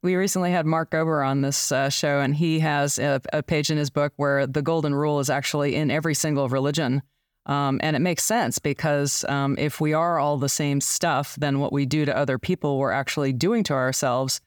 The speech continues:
And what a beautiful, um, built-in mechanism to learn,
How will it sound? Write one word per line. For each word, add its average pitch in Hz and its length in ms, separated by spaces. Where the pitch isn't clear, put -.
And 143 300
what 165 200
a 156 140
beautiful, 147 800
um, 131 460
built-in 160 400
mechanism 135 720
to 143 800
learn, 160 580